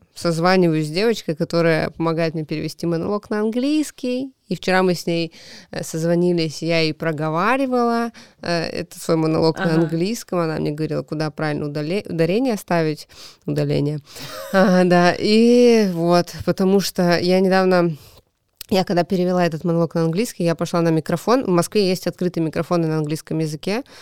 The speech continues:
Speaker 1: но они
Speaker 2: Ого.
Speaker 1: просто отвратительные, они ужасные. Во-первых, там сидят русские.
Speaker 2: Они говорят вот так, как я: «Hello, how are you? I'm fine, thank you».
Speaker 1: <laughs> Да,
Speaker 2: Так
Speaker 1: там все
Speaker 2: разговаривают.
Speaker 1: комики, и там вообще не смешно, там отвратительно.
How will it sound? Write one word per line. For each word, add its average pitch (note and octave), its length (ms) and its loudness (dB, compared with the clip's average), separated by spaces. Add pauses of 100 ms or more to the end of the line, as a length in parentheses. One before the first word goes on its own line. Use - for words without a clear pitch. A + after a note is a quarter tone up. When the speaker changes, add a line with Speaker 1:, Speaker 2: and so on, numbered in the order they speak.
(240)
Speaker 1:
но E3+ 120 2
они F3+ 240 6
Speaker 2:
Ого. F#3+ 80 -4
Speaker 1:
просто F#3 300 0
отвратительные, D#3 840 0 (320)
они F3 160 4
ужасные. E3+ 640 2
Во-первых, G#3 400 2
там E3+ 120 2
сидят E3+ 340 2
русские. F#3 420 2
Speaker 2:
Они A#3 80 8
говорят A#3 300 2
вот G#3+ 120 2
так, B3 220 6
как G#3+ 160 -6
я: G#3 140 -2
«Hello, F3+ 420 -2 (120)
how E3+ 200 0
are F3+ 40 2
you? F3+ 200 -2
I'm A4 340 4
fine, F#3+ 260 2
thank F#4 280 0
you». F#3 160 -6
Speaker 1:
<laughs> G3 40 -10
Да, A#3+ 240 4
Speaker 2:
Так - 20 2 (100)
Speaker 1:
там G#3 120 0
все A3 220 2
Speaker 2:
разговаривают. A3 120 0
Speaker 1:
комики, G#3+ 360 0
и F3+ 60 -4
там G#3 240 0
вообще B3+ 420 -2
не A#3 140 -4
смешно, G#3 500 0
там F3+ 220 0
отвратительно. A#3 880 0